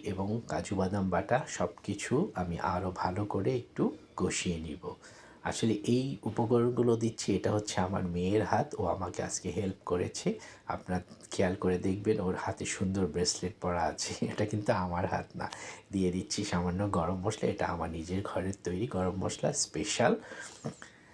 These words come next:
তারপরে দিয়ে দিচ্ছি হচ্ছে আপনার, আহ, স্বাদ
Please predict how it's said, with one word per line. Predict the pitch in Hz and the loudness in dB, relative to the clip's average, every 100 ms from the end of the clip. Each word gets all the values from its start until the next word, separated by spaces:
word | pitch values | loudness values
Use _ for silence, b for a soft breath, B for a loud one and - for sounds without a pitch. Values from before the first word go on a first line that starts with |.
| B B - | B B 6
তারপরে | 160 160 165 165 | 6 8 4 6
দিয়ে | 156 151 | 6 6
দিচ্ছি | 156 151 - - 156 151 | 6 2 0 2 4 4
হচ্ছে | 123 - - 123 | 2 0 0 4
আপনার, | 123 - 110 110 113 101 - | 2 2 4 6 6 2 0
আহ, | 92 90 90 90 | 2 2 2 2
স্বাদ | - 107 104 | 2 4 4